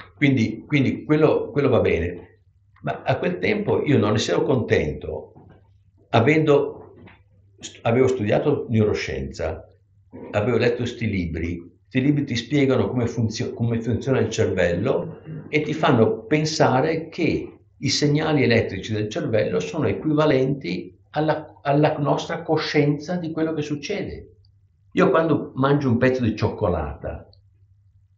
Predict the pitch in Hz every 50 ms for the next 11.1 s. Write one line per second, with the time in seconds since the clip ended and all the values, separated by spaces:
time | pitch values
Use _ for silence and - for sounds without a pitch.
0 | _ _ _ _ _ _ _ _ _ _ _ _ _ _ _ _ _ _ _ _
1 | _ - 104 98 - - - - - - 160 139 101 87 82 85 101 120 131 -
2 | - - - - - 101 92 87 85 82 - - 113 107 101 - - 95 80 87
3 | 90 - 98 95 92 98 101 98 95 - - - 73 71 71 73 78 - - -
4 | - - - - 73 - 73 - - - - 69 - - - - - _ - -
5 | - - - - - 113 110 113 113 98 90 95 104 107 92 82 80 - - -
6 | - - - - - - - - 110 87 85 82 82 - - - 113 110 127 123
7 | - - - - - _ _ - 104 90 90 - 98 95 - - 120 113 98 92
8 | 82 78 76 80 85 - - - - - - - 92 87 85 85 85 98 107 117
9 | 123 - - - - - - _ - 92 92 90 87 - 104 92 90 90 92 92
10 | 98 110 110 107 98 92 90 85 - - - 104 107 - 73 - - - - -
11 | -